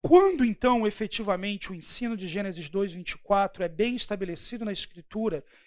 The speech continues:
de modo a que fique claro de que não simplesmente é algo que tá sendo limitado,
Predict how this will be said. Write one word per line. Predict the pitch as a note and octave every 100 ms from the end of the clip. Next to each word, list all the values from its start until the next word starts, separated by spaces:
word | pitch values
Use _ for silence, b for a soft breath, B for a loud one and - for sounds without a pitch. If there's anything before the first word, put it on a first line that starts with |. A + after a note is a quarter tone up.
| b
de | D3+ F#3+
modo | G#3 A#3 G#3 F#3+ F#3+
a | F#3+
que | - A3 G#3+
fique | - - - A3+
claro | - A#3 B3+ G#3
de | F#3+
que | A3
não | B3
simplesmente | C4+ B3+ A#3 G3+ A#3 -
é |
algo | A#3 G#3+
que | -
tá | G#3
sendo | - A3+
limitado, | G#3 A3 G3+ - A#3+ G#3+ D#3+